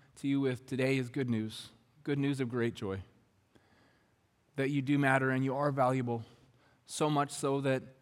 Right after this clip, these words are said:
Jesus is the good shepherd who left the ninety-nine to come after you, that he lived and died and rose again. So whatever that emptiness is inside of you, it can be filled completely and totally. And we talked about the fact today that for so many of us, we're laying,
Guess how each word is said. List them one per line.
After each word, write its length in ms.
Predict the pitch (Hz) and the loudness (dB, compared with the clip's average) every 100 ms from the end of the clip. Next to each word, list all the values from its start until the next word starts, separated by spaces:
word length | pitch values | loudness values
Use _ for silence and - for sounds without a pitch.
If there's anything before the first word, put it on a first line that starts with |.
| _ _ - | _ _ -2
Jesus 300 | 151 147 139 | -2 0 0
is 100 | 135 | 0
the 80 | |
good 220 | 123 135 135 | 0 0 0
shepherd 380 | 139 127 131 | 0 0 -2
who 120 | 123 131 | -2 0
left 280 | 131 135 | 0 0
the 80 | 135 | 0
ninety-nine 480 | 131 131 131 127 131 | 2 2 2 2 0
to 60 | 135 | -2
come 180 | 131 123 | 0 0
after 240 | 120 - | -2 -2
you, 160 | 123 123 | -2 0
that 140 | 113 | 0
he 120 | 131 | -2
lived 420 | 127 131 131 127 - - - | 0 2 2 -2 -16 -20 -4
and 200 | 131 127 | -2 2
died 400 | 127 123 127 127 - - | 4 4 4 0 -8 -10
and 160 | 131 127 | -4 0
rose 220 | 135 135 | 0 0
again. 280 | 127 131 117 | 0 0 0
So 180 | - 120 | -2 0
whatever 420 | 123 131 139 143 | 2 2 2 4
that 180 | 131 - | 2 4
emptiness 500 | 131 123 135 127 131 | -2 0 -2 0 -2
is 180 | 120 120 _ - | -4 -6 _ -2
inside 460 | 127 - 120 127 | -2 -2 -2 0
of 60 | 139 | 2
you, 240 | 135 139 135 - | 2 0 -6 -10
it 120 | 127 | -4
can 140 | 135 127 | -2 0
be 120 | 120 | -2
filled 320 | - 123 120 | -2 -4 -2
completely 500 | 127 - 135 113 131 | -6 -4 -6 -4 -4
and 120 | 120 | -2
totally. 400 | 113 107 107 104 - - _ _ - - 143 | -2 -2 -2 -6 -10 -20 _ _ -20 -6 -2
And 80 | |
we 60 | 147 | 2
talked 220 | 160 156 | 4 4
about 140 | 151 147 | 4 -2
the 80 | |
fact 240 | 139 143 147 | 4 4 4
today 200 | 139 139 | 0 2
that 120 | 143 | 0
for 100 | 151 | -2
so 180 | - 151 | -2 0
many 180 | 147 147 | 2 2
of 100 | 143 | 0
us, 60 | |
we're 120 | 147 147 | 0 2
laying, 300 | 147 139 | 2 0